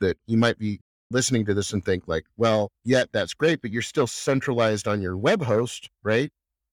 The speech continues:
And your data is still beholden to your web host." But there are very simple ways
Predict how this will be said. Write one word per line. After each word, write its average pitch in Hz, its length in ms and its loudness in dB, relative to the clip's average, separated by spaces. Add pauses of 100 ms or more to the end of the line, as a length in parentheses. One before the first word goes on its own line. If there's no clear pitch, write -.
(300)
And 117 400 2
your 117 220 -2
data 127 380 2
is 107 140 -6
still 135 440 0 (120)
beholden 120 460 0
to - 120 -6
your 104 120 -2
web 127 240 2
host." 101 440 -2
But 120 280 2 (260)
there 123 240 0
are 117 180 2
very 139 280 0
simple 131 560 -2
ways 139 600 0